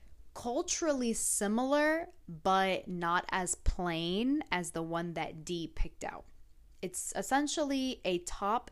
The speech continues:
and a bottom. The bottom is a long skirt. Again, I think A-line would be the best description of it.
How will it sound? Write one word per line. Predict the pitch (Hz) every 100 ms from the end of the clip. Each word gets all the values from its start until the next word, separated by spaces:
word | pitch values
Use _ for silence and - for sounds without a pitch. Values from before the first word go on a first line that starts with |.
| -
and | 196
a |
bottom. | 170 160 143 170 180 240 269 - - - - - -
The | 196
bottom | 196 214 254
is | 208
a | 202
long | 185 170 190
skirt. | 226 - 185 170 185 -
Again, | 180 180 180 190 196 - -
I | 185
think | 190 202 - - - - -
A-line | 170 180 190 185 196
would | 170
be | 165 165
the | 160 - - -
best | 165 156 165 - - -
description | - 170 - 185 240 240
of | 240
it. | 277 269